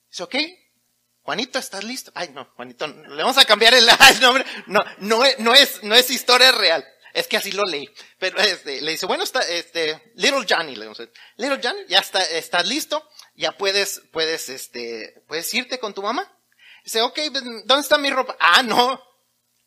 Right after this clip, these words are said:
la ropa se queda aquí. Puedes regresar mañana por tu ropa, pero hoy no te llevas tu ropa". Y el niño, unos ojotes.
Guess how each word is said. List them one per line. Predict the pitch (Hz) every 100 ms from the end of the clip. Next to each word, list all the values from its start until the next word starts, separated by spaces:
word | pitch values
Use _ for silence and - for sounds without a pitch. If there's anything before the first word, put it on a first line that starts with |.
| _
la | 143 131
ropa | 127 131 151
se | - 143
queda | 127 123
aquí. | 117 - 214 _ _ _ _ _ _ _ _
Puedes | 143 156 208
regresar | 254 190 156 156 226
mañana | 202 156 165 247 -
por | 139
tu | - 110
ropa, | 101 110 202 165 _ _ _ _ _ _ _ _ _ _ _ _ _ _ _
pero | 156 143 131 -
hoy | 127 170
no | 151
te | 131
llevas | 113 107 -
tu | -
ropa". | - 92 _ _ _ _ _ _ _ _ _ _ _ _ _ _ _ _ _ _ _ _ _ _ _ _ _
Y | _
el | _
niño, | 104
unos | 117 123 123
ojotes. | 135 - 131 - 120 - -